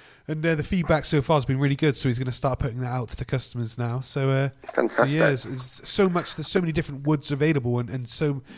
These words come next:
Speaker 2: There is.
Speaker 1: everyone's willing to experiment, which is, which is an awesome place to be in at the moment.
Speaker 2: Absolutely, absolutely. I mean, Mark's just developed, well, he's developing, he's got, um, so orange, orange and, um, lemon wood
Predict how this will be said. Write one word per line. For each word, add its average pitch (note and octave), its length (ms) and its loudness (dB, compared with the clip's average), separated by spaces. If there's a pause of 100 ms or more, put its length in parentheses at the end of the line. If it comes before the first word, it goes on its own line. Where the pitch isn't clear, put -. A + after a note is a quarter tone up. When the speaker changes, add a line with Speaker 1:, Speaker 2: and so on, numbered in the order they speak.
(120)
Speaker 2:
There C#3 80 8
is. G3+ 80 8
Speaker 1:
everyone's G3+ 400 4
willing F3 240 4
to D#3+ 120 0
experiment, C3 680 0
which B2+ 180 -6
is, B2+ 140 -4
which C#3 180 -2
is C3 140 0
an C#3 60 2
awesome D3 300 0
place B2 280 -6
to B2 80 -8
be B2 180 -2
in A2 80 -8
at G#2+ 80 -12
the G2+ 80 -12
moment. G#2+ 300 -6 (920)
Speaker 2:
Absolutely, A2+ 640 2
absolutely. B2+ 340 2
I B2+ 40 4
mean, C3 160 4
Mark's D3+ 360 2
just C3 160 -10
developed, B2+ 400 2
well, A#2 160 2
he's G#2 180 -10 (100)
developing, A2+ 460 0
he's A#2 140 -14
got, A#2+ 160 4 (100)
um, A#2 440 0 (220)
so A#2+ 160 4 (100)
orange, B2 400 2
orange C3 360 2 (100)
and, A#2 380 0
um, A#2 400 4
lemon A#2+ 320 0
wood A2+ 220 -2